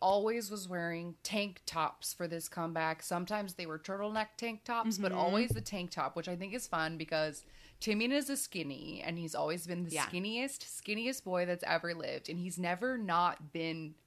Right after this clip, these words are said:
Speaker 1: skinny. But this comeback, he had some definition in his arms, and it was so exciting. He was still so skinny, but he had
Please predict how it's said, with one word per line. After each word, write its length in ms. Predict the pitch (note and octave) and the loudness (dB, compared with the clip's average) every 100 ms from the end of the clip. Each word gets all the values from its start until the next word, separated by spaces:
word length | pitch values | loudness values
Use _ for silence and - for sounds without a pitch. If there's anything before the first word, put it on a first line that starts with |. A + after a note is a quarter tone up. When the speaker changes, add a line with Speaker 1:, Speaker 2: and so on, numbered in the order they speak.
| _ | _
Speaker 1:
skinny. 600 | - - D#3 C#3+ A#2+ - - C#4+ | -10 -2 0 -2 -8 -12 -16 -2
But 280 | F#3 F3 - | 0 0 2
this 280 | G3+ C4+ - | 2 2 0
comeback, 640 | - A3 G#3 D3+ C#3+ - - - | 2 4 6 4 4 -4 -20 -16
he 220 | - G3+ | -4 0
had 280 | F#3 F#3+ F#3+ | 4 4 4
some 200 | C4 G#3+ | -2 2
definition 680 | G3 - F#3 F3+ - F#3 G3+ | 2 2 -2 -2 -2 -2 0
in 200 | G#3+ A#3+ | 0 -2
his 180 | A#3+ | 0
arms, 580 | A#3+ A#3+ B3 A#3+ C4 - - - - | 4 4 2 -2 -8 -12 -16 -18 -6
and 120 | F#3 | 0
it 80 | E3+ | 0
was 140 | F3 | 0
so 240 | - D#3 D#3 | 0 0 0
exciting. 800 | C#3+ - F#2+ - - - - D#3+ _ | -4 -2 -2 -4 -8 -12 -14 -18 _
He 160 | G3 | -2
was 120 | F3+ D#3 | -2 -2
still 320 | - E3+ F3+ | -2 0 0
so 300 | - E3 F3+ | 0 0 0
skinny, 540 | - D#3+ B2+ B2+ D3 - | -2 -6 -6 -8 -10 0
but 520 | D#3 C#3+ - - - _ _ _ _ - | 2 2 -4 -10 -10 _ _ _ _ -20
he 220 | - - | -12 -6
had 240 | E3+ D#3 | -2 -2